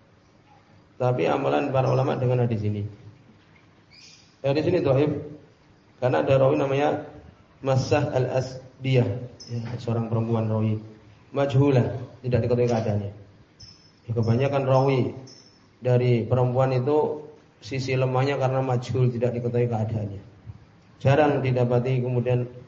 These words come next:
hafalannya lemah atau ini dan itu, tidak. Kebanyakannya kalau dhaif itu karena majhulah,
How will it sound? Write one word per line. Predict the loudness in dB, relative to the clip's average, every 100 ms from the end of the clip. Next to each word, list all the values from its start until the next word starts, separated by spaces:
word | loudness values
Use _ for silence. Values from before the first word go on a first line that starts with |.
| -20 -16 -4
hafalannya | 0 2 2 0
lemah | 2 2 2 2
atau | 2
ini | 0
dan | 0 0
itu, | 2 0
tidak. | 0 -6 -10 -20 -20 -20 -20 -20 -6
Kebanyakannya | 0 2 4 4 4 4
kalau | 4 2
dhaif | 2 2
itu | 2 2
karena | 2 2
majhulah, | 0 0 2 2